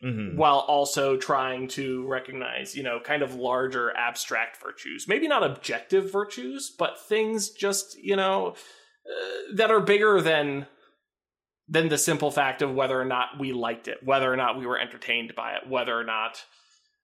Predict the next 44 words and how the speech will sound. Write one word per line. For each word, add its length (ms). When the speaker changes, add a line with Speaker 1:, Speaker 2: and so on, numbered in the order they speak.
Speaker 2:
uh, 400
you 120
know, 280
we, 260
we 200
have 260
these, 160
like, 160
kind 160
of 80
simple 360
lenses, 500
and 120
can 120
we 120
look 180
at 200
things 440
like, 360
you 100
know, 280
the, 400
what, 220
what 140
is 120
it? 220
There's 360
the 360
art 360
criticism 840
school 380
of 80
thought, 260
which 140
is, 100
like, 220
a, 120
a 60
piece 260
of 160
art 240
should 160
be 200
evaluated 680